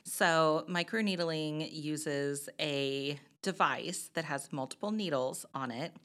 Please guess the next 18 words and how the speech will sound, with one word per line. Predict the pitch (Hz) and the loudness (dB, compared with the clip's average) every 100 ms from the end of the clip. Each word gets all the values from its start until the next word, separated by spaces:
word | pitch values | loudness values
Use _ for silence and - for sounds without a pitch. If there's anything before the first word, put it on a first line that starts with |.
| - - - _ - | -16 -18 -18 _ -8
And | 156 147 | -4 0
those | 151 160 160 | 0 0 -2
needles, | 156 147 143 139 135 - | -2 2 2 2 -2 -6
you, | 143 139 135 | -4 -4 -4
you | 147 143 139 139 | -6 -6 -6 2
rub | 139 147 | 2 4
it | 196 | 2
across | 196 - 160 147 | 2 0 2 2
the | - | 0
skin, | 202 - 156 139 | -2 0 0 0
essentially, | 143 - 135 - 135 131 | -2 -4 -6 -2 -2 -2
and | 143 139 | -2 -2
those | 135 131 | -2 -2
needles | 147 139 139 - | -2 0 -2 -4
poke | - 151 156 - | -4 0 0 0
into | 156 151 | -2 -2
the | 202 | -4
skin. | 202 - 139 - | -4 -4 -6 -6